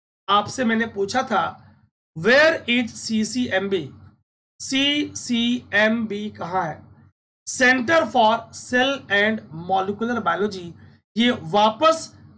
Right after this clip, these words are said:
मई के first week में वापस चर्चा में था।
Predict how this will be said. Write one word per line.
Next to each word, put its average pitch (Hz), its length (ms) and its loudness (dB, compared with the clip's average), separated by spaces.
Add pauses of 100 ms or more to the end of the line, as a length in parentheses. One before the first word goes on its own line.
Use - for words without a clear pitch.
(200)
मई 247 300 2
के 254 260 -2
first 220 480 -2
week 226 320 -4
में 208 200 -8
वापस 185 500 -4
चर्चा 185 400 -6
में 196 180 -6
था। - 320 -10